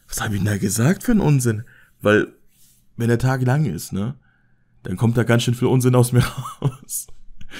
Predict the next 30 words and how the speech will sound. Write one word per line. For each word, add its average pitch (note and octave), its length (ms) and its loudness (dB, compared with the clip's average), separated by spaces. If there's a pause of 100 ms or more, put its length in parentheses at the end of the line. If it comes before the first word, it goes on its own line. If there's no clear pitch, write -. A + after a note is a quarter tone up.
(480)
Aber A#2+ 200 2
gut, A#2+ 160 4
ich A#2 80 0
würd A2 120 0
sagen, A2+ 160 2
wir A2 80 2
spielen A#2+ 200 -2
jetzt G2 140 -2
erstmal. G#2 420 -6 (1040)
Also, G#2 300 -8
Valladolid C#3+ 520 -2
ist B2+ 160 -8
unser C3+ 220 -6
erster B2+ 260 -6
Gegner. C#3+ 340 -6 (600)
Die B2+ 340 4
sind A#2+ 640 -2
letztes A2+ 380 -4
Jahr A#2 380 -4
als G2+ 920 -6
Neunter G2+ 760 0 (220)
ins F#2+ 460 -4
Ziel G#2 240 -4
gekommen. A2+ 500 -4 (880)
Absolut - 300 -10
keine F#2+ 180 0
Erinnerung F#2+ 320 0
mehr F#2+ 100 -2
daran, F2+ 340 -6
wie, F#2 260 -4